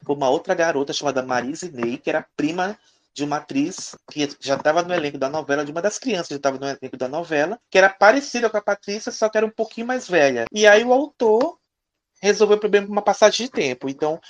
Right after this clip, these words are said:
a Patrícia começou, se consagrou, saiu da trama, e quem terminou foi a Marise Ney. Eu procurei pra saber algumas informações sobre ela, mas não achei nada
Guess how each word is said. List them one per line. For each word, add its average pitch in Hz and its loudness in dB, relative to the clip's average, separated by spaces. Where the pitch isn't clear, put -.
a 143 -2
Patrícia - -2
começou, 202 -4
se 208 -8
consagrou, 170 -2
saiu 165 2
da 190 6
trama, 185 -2
e 196 -6
quem 190 -8
terminou 185 -8
foi 185 -4
a 170 0
Marise 165 -6
Ney. 131 -6
Eu 127 -4
procurei 147 -4
pra 139 -18
saber 131 -8
algumas 127 -18
informações 120 -20
sobre 139 -12
ela, 135 -6
mas 143 -10
não 143 -12
achei 165 -10
nada 107 -12